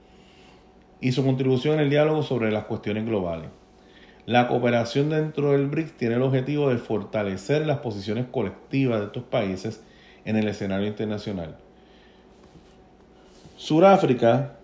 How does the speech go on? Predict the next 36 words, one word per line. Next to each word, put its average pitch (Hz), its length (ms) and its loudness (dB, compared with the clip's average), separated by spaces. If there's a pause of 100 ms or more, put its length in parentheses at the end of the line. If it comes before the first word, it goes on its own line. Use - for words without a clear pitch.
(160)
si - 140 -4
hablamos 110 280 4
de 143 60 8
aportación, 147 640 2
aparta 113 400 4
varios 139 260 4
elementos 139 380 0
significativos 135 720 0
al 110 100 2
grupo 110 340 -2
del 131 80 0
brics, 117 320 -2
y 98 80 -6
yo 92 100 -2
creo 117 160 0
que 117 100 0
con 95 180 -4
esto 98 260 -6
ya 98 300 -2
acabamos. 82 960 -8 (640)
Sí, - 120 -16
con 82 120 -12
esto 82 200 -8
vamos 92 200 -2
a 92 40 -4
acabar 85 340 -6
ya. 71 100 -14 (2000)
Primero, 180 640 6 (260)
eh, 123 880 2
¿qué 147 140 2
le 160 140 2
da 156 100 6
el 156 320 2
Sudáfrica 143 800 4
al 135 200 4
brics? 180 380 0